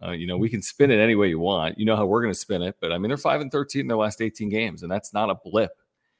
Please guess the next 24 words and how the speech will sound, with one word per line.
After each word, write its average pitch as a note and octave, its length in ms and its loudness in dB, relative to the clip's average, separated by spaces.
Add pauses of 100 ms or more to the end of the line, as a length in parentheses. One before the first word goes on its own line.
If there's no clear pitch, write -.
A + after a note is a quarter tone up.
(360)
Eighteen A2 340 -2
games. G2 360 0
There's G2+ 140 -4
John A#2+ 220 4
and A#2 100 0
Jim. A#2 220 2
We're A2+ 80 4
with A#2 240 2
you B2 140 0
for B2+ 260 -2
the A2 300 0
next A2 340 -2
hour A2 340 4
or G2 160 -4
so. B2+ 540 4
If - 160 -6
you G#2+ 60 -2
wanna A2 160 2
make G#2 160 -2
sure A#2 160 -4
we G2 100 -4
get A2 180 0
your G#2 100 -8
comment, G#2+ 380 2